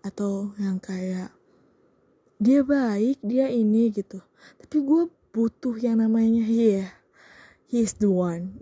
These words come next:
gitu loh. Gue tuh pengen ada rasa kayak gitunya, paham gak sih lo?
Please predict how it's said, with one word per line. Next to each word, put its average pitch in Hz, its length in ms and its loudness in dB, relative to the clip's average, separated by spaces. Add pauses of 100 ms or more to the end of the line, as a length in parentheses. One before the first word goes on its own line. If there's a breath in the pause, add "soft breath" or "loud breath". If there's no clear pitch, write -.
gitu 240 320 0
loh. 202 720 -4
Gue 233 160 -10
tuh 285 160 -10
pengen 226 400 -4
ada 196 240 0
rasa 196 400 -6
kayak 190 320 -6
gitunya, 190 480 -2 (240)
paham 208 240 -2
gak 196 160 -4
sih 202 160 -8
lo? 202 240 -6